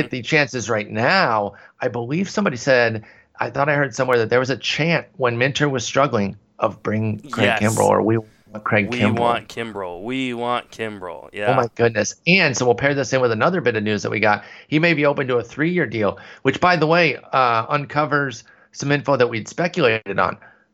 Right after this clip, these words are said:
Speaker 1: He must have been hardlining on the six years then. If
Speaker 2: Yeah,
Speaker 1: this
Speaker 2: I think
Speaker 1: is
Speaker 2: he
Speaker 1: the
Speaker 2: was asking
Speaker 1: news,
Speaker 2: for five one hundred.
Speaker 1: five or sixty. Okay, yeah. So if he was asking, and that's why,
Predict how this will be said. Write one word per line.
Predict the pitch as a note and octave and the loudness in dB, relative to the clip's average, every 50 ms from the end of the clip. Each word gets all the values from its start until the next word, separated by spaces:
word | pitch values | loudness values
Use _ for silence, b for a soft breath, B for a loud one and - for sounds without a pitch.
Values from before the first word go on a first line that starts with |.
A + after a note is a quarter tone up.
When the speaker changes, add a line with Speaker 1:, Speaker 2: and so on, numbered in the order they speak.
| _ _ _ _ _ | _ _ _ _ _
Speaker 1:
He | F3 G3+ | 2 4
must | A3 A#3 A3+ A#3 | 4 4 4 4
have | A3+ A3 | 4 4
been | A3 F#3 | 4 4
hardlining | B2 A2 C3 C#3+ E3 E3+ E3 D#3 D#3 D#3+ D#3 D3 C#3 | 4 4 4 4 4 4 2 2 0 0 0 -2 -4
on | C#3+ D3 | -4 -4
the | C#3+ C3 | -6 -6
six | - C#3+ C#3+ - - - | -6 -6 -6 -6 -6 -6
years | E3 G3+ A3 G3+ - | -4 -4 -4 -8 -6
then. | - G2 - - G2 G#2 _ _ _ | -8 -8 -8 -8 -14 -20 _ _ _
If | - A#2+ | -4 -2
Speaker 2:
Yeah, | A2+ G#2 | 0 2
Speaker 1:
this | - F3 D3 | 2 2 4
Speaker 2:
I | D#3 | 4
think | G#3 | 2
Speaker 1:
is | F#3+ D#3 | 2 4
Speaker 2:
he | C#3+ | 2
Speaker 1:
the | E3+ | 2
Speaker 2:
was | C#3+ B2 B2+ | 2 4 2
asking | A#2 A#2 A#2 - F3+ G3 A3 A3 | 2 2 2 0 -2 -4 -4 -6
Speaker 1:
news, | G#3+ - | -8 -8
Speaker 2:
for | - G#2+ | -8 -8
five | - - A2+ G#2+ G#2 G#2+ G2+ | -2 0 2 2 2 0 -2
one | G#2 G2+ G2 | -6 -10 -8
hundred. | F#2+ G2+ G#2+ A2+ G#2+ G2+ F#2 F2 - _ _ _ _ _ _ _ _ _ | -8 -8 -8 -8 -10 -10 -12 -12 -16 _ _ _ _ _ _ _ _ _
Speaker 1:
five | D#3 C#3 E3 F#3 F3 | 2 2 2 0 0
or | E3+ | -4
sixty. | - - F3 E3+ - - D#3 - | -6 -6 -8 -8 -8 -10 -10 -6
Okay, | - D#3+ - E3 C3 | -6 -4 -2 -2 -2
yeah. | C3 C3 B2 A#2 | 0 0 -2 -2
So | - - C3+ | -2 -4 -4
if | A#2+ | -2
he | - E3 F#3+ | -2 -2 -2
was | F#3+ E3 | 2 2
asking, | D#3 D3+ E3 E3 - - B2+ B2 A2+ B B B B B | 4 4 2 0 -2 -8 -10 -10 -10 B B B B B
and | - B2 A#2+ | -8 -2 0
that's | C3+ D3+ D#3 - | 0 0 0 -2
why, | C3+ D3 C#3+ C3+ C3 B2+ | 0 2 2 2 2 0